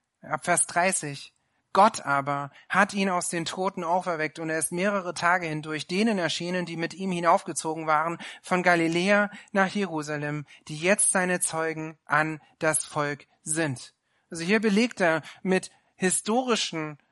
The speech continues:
Belegen und auch mit Augenzeugenberichten zu sagen, Jesus ist nicht tot geblieben. Er ist auferstanden. Er ist wieder in den realen Städten, die ihr kennt, von denen ihr gehört habt, von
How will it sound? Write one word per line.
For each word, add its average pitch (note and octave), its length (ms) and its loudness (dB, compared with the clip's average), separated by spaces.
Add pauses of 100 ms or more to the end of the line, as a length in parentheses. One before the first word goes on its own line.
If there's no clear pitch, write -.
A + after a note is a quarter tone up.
(140)
Belegen F3 560 0
und G3 260 0
auch F3+ 160 2
mit E3+ 180 -2
Augenzeugenberichten E3 1200 0
zu F3 140 -10
sagen, F3 460 4 (180)
Jesus A3+ 440 0
ist F#3+ 240 0
nicht G3+ 160 2
tot C4+ 240 2
geblieben. C#3+ 480 -6 (680)
Er F#3+ 180 8
ist B3 260 4
auferstanden. F3+ 800 2 (180)
Er G#3+ 120 2
ist B3 260 2
wieder B3 300 8
in G3+ 80 4
den G3 140 4
realen G#3 600 6
Städten, G3 440 0
die F#3+ 180 -4
ihr C4 180 2
kennt, G3+ 380 2
von E3 160 -2
denen G3 260 0
ihr A3+ 120 -4
gehört A#3 380 6
habt, D#3 200 0
von A3 320 6